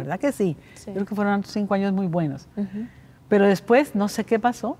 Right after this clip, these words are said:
Speaker 1: no sé si él se, si él, el éxito mío lo, lo opacó, es muy
Speaker 2: Ujú.
Speaker 1: probable,
Speaker 2: Ujú.
Speaker 1: y, y él se sintió menos.
Speaker 2: Ujú.
Speaker 1: Se retira de la financiera, empieza a trabajar con,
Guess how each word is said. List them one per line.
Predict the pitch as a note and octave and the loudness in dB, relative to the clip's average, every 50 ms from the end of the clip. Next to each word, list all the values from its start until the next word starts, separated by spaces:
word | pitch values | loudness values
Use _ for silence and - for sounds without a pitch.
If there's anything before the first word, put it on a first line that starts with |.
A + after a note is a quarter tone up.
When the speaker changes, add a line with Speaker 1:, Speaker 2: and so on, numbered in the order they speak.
| - - - - _ - - _ _ _ - - | -14 -20 -20 -20 _ -20 -20 _ _ _ -14 -10
Speaker 1:
no | E3+ | -6
sé | G3+ F#3 | -6 -6
si | F3 - G3+ | -2 -2 -2
él | F#3+ F3+ | -2 -2
se, | - - G3+ G3 F#3 E3+ | -2 -2 0 0 0 -2
si | - - F#3+ | -4 -2 -2
él, | F3+ F3 E3+ F3 F3+ F3+ F3+ - - - - - - - - | 0 0 -2 -2 -4 -6 -8 -12 -20 -20 -20 -20 -20 -10 -4
el | E3+ F3+ F#3+ | 0 4 4
éxito | G3+ F#3+ - A#3 F#3+ - G3 | 4 4 2 0 -2 0 0
mío | F#3 F#3+ F#3+ F#3+ G3 G3 | 0 0 0 0 0 2
lo, | G3+ G3 F#3 F3 E3+ E3 D#3 D3+ - - - - - - _ - - - - - - _ - - - | 2 2 2 2 2 0 -2 -6 -12 -20 -20 -20 -20 -20 _ -20 -20 -20 -20 -20 -20 _ -20 -14 -10
lo | G3 F#3 F3+ F3+ | -6 -6 -4 -2
opacó, | E3+ E3 D#3+ D#3 D#3 D#3 D3+ C#3 C#3 C#3 C3+ C3 C#3 C#3 D#3 D#3+ - E3+ D#3+ - - E3+ G3 C4 - - - - - - - - - | -2 -2 -2 -2 -2 -4 -4 -6 -6 -8 -10 -12 -10 -10 -10 -6 -6 -6 -4 -2 0 2 2 0 0 -4 -20 -20 -20 -20 -18 -10 -8
es | G#3 F#3+ | -8 -6
muy | D#3+ E3+ F3 A3+ | -4 -4 -2 -2
Speaker 2:
Ujú. | |
Speaker 1:
probable, | A#3+ F3 E3 D#3+ D#3 D#3 D#3+ F#3 B3+ - - - - - - - - - | -2 -2 -2 0 0 0 0 -2 -6 -8 -10 -18 -20 -20 -20 -20 -14 -10
Speaker 2:
Ujú. | G#3+ F#3+ F3+ G3+ G#3 A#3 - - - - | -10 -10 -10 -10 -12 -12 -12 -16 -12 -8
Speaker 1:
y, | G3+ G3 F#3+ F#3 F#3 F#3 F3+ F3+ F3 F3 F3 E3+ D#3+ D3+ - - - - - - - - | -6 -4 -2 -2 -2 -2 -2 -2 -2 -2 -4 -4 -6 -8 -12 -16 -20 -20 -20 -20 -20 -14
y | - E3+ F3 F3+ | -10 -6 -4 -2
él | E3+ E3 | -4 -4
se | - - - | -6 -10 -12
sintió | F#3+ F3+ - - F#3 F3 | -12 -12 -8 -6 -4 -2
menos. | G3 C4 F4+ F4+ G#3 D3+ - - - - - - - - - - - - - | -2 -2 -2 -4 -6 -8 -10 -14 -20 -20 -20 -20 -20 -20 -20 -20 -20 -12 -12
Speaker 2:
Ujú. | G3 F3 F#3 G3+ G3+ G#3+ G#3+ - - - - - - - - - - | -12 -10 -10 -10 -12 -12 -14 -16 -20 -20 -20 -20 -20 -20 -20 -20 -12
Speaker 1:
Se | - - G#3 | -4 -2 0
retira | F3+ F#3 D#3+ - - F#3 F3+ F#3 F#3 | 0 0 -2 -2 -4 -4 -2 0 0
de | F3+ | 0
la | E3+ E3+ E3+ | -2 -2 -4
financiera, | - F3 E3+ E3+ E3+ - - A#3+ B3 A#3+ A#3+ A#3+ A#3 A#3 A3+ A3+ | -4 -4 -4 -4 -6 -4 -2 0 2 2 4 4 4 4 4 2
empieza | A3 G#3+ - F#3+ F#3 G3+ | 2 0 -2 -2 -2 -2
a | |
trabajar | - F3+ F#3 E3+ E3+ F3 F3 E3+ E3+ | -2 -2 -2 0 2 2 0 0 0
con, | - F#3+ F#3 | -4 -4 -4